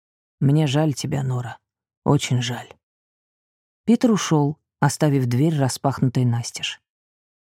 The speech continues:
Нора подождала, пока плач Михила не затих вдали, и удостоверилась, что Питер вышел на дорогу.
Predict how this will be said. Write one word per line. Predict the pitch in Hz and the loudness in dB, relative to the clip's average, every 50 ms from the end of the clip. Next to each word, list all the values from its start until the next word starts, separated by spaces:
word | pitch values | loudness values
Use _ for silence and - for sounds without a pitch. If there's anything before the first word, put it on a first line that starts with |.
| _ _ _ | _ _ _
Нора | 147 156 170 175 175 165 | 2 4 4 4 2 2
подождала, | - 170 156 165 151 143 151 147 147 156 160 | 2 2 2 2 0 2 0 0 2 0 0
пока | 156 - 139 127 - 147 135 | 0 -2 -4 -2 0 -2 -2
плач | - - 139 143 143 139 - - - | 0 0 0 0 0 0 -2 -2 0
Михила | 147 147 139 127 - 139 131 131 | 0 0 0 0 0 -2 0 0
не | 131 127 131 123 | 2 0 0 0
затих | 123 139 131 - - 135 123 | 0 -2 -4 -2 -4 -4 -2
вдали, | 131 123 120 127 123 127 165 196 190 - _ _ _ _ _ _ _ - | -2 0 0 0 2 2 0 0 -2 -6 _ _ _ _ _ _ _ 0
и | 165 | 2
удостоверилась, | 170 180 202 185 - 226 220 233 262 269 269 247 247 226 | 2 2 2 0 0 0 2 2 2 2 2 0 0 -2
что | - - - 190 | -2 -2 -4 -4
Питер | 165 - _ 240 127 - - 226 202 | -4 -2 _ -2 -2 0 0 0 0
вышел | 151 143 165 170 - - 175 170 | 2 0 0 0 0 0 0 2
на | 170 165 156 | 2 2 2
дорогу. | 147 143 135 127 120 120 - 151 123 120 | 0 0 0 0 -2 -6 -4 -6 -8 -8